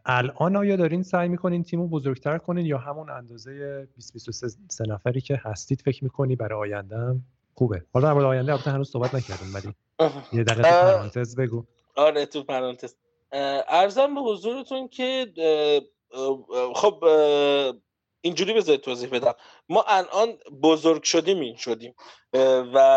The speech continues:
Speaker 2: این تعداده که الان زیاد، یعنی ما همینجوری در حال، اه، اضافه شدن بودیم و هستیم، تیم تازه به این عدد رسیده.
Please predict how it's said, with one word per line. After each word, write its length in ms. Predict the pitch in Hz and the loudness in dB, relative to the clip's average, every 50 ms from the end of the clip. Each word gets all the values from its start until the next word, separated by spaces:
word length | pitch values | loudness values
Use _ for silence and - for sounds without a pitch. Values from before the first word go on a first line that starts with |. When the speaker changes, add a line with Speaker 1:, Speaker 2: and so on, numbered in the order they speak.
| 131 135 - | 6 4 2
Speaker 2:
این 160 | 143 147 160 | -2 -8 -10
تعداده 560 | 151 - - 156 147 143 143 143 139 131 139 | -6 0 4 4 6 6 6 2 4 4 2
که 120 | 135 - 151 - | 2 2 0 2
الان 300 | 139 135 139 139 139 139 | 2 0 2 0 -4 -4
زیاد، 360 | 131 123 135 139 135 131 127 | -6 -2 2 2 2 2 2
یعنی 160 | 135 135 143 | 0 -2 -2
ما 80 | 151 156 | -4 -4
همینجوری 600 | - 170 156 165 175 180 156 160 147 143 143 - | -2 -2 -2 -2 -2 -4 -2 -2 -2 -2 -2 -2
در 120 | - 135 135 | 0 0 0
حال، 520 | - - 147 135 131 131 135 127 120 117 - _ _ _ _ _ _ _ - | 0 2 0 0 0 0 -2 -4 -6 -6 -10 _ _ _ _ _ _ _ -2
اه، 480 | 123 127 123 123 123 120 120 120 120 117 | 2 2 4 4 4 2 2 2 0 0
اضافه 520 | 131 135 135 127 135 135 131 127 - - 131 | -2 -4 -4 0 0 0 0 0 -2 -8 -12
شدن 520 | 120 - 131 123 131 131 131 127 131 123 | -8 -6 -4 0 0 0 0 0 -4 -12
بودیم 580 | 123 127 127 127 123 120 127 127 127 127 127 127 | -12 -10 -8 -8 -8 -8 -8 -8 -6 -6 -4 -2
و 40 | 127 | -2
هستیم، 800 | 123 - 139 131 131 - - - _ - 151 160 143 127 120 - | -2 0 -2 -2 -2 -4 -10 -18 _ -6 -4 -4 -4 -6 -10 -14
تیم 380 | - - 135 127 127 123 117 _ _ - | -14 -10 -10 -10 -10 -10 -14 _ _ 0
تازه 280 | 139 127 120 127 127 | 0 0 2 0 -4
به 100 | 123 127 | -6 -6
این 160 | 123 123 123 - | -8 -8 -10 -8
عدد 360 | - 120 117 120 117 117 113 - 117 | -6 -6 -4 -2 -2 -4 -4 -6 -12
رسیده. 460 | 117 - - 117 113 117 117 113 | -12 -12 -12 -18 -14 -12 -10 -12